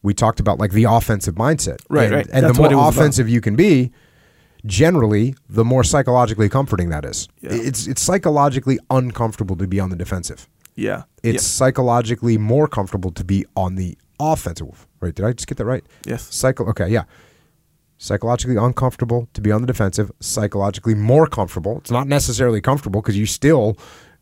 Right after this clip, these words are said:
Speaker 1: have bad things that can happen when you're on offense, but it's
Speaker 2: Right.
Speaker 1: definitely psychologically more comfortable.
Speaker 2: Yeah,
Speaker 1: So
Speaker 2: more
Speaker 1: those things play a role.
Speaker 2: Yeah, more like you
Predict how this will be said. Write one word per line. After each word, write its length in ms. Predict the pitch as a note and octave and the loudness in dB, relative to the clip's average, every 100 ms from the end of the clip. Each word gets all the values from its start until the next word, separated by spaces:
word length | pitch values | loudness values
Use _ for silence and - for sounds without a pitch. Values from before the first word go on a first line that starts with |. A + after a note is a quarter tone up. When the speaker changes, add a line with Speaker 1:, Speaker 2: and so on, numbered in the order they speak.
| - - | -20 -4
Speaker 1:
have 260 | A2+ A2+ G2+ | 2 2 4
bad 260 | A#2 A#2 | 2 2
things 180 | B2 A#2 | 0 -2
that 60 | G2 | -2
can 100 | F#2+ | 0
happen 280 | B2 C#3 G2+ | 0 0 -2
when 80 | |
you're 120 | F#2+ F#2+ | 0 0
on 80 | |
offense, 340 | G2+ D#3 G2 F#2 | 2 0 -2 -4
but 160 | G#2 | -4
it's 120 | G2 F#2+ | -2 0
Speaker 2:
Right. 60 | |
Speaker 1:
definitely 340 | A#2+ B2 A2 F#2+ | 2 2 0 0
psychologically 680 | G#2 G2 G2 A2+ F#2+ F#2+ F2+ _ _ - | 0 0 2 0 -2 -6 -8 _ _ -14
more 380 | F#2 G2 G2+ | -6 0 0
comfortable. 460 | F2+ A2+ - F2+ - - | 0 -2 -4 -10 -14 -10
Speaker 2:
Yeah, 300 | C3 A#2+ - - | -6 -6 -8 -8
Speaker 1:
So 120 | - | 0
Speaker 2:
more 80 | C#3+ | 2
Speaker 1:
those 240 | C3 E3 - | 4 2 0
things 280 | A#2+ G#2+ | -2 -4
play 220 | - A2+ G2+ | -4 0 2
a 40 | |
role. 280 | G2+ A2 B1+ _ | 2 0 -4 _
Speaker 2:
Yeah, 260 | - C#3+ C3+ | -6 -4 -4
more 160 | C#3+ | -4
like 140 | D#3 D3 | -6 -4
you 680 | C#3+ B2+ C3 D#3+ E3 D#3 | -6 0 4 6 6 4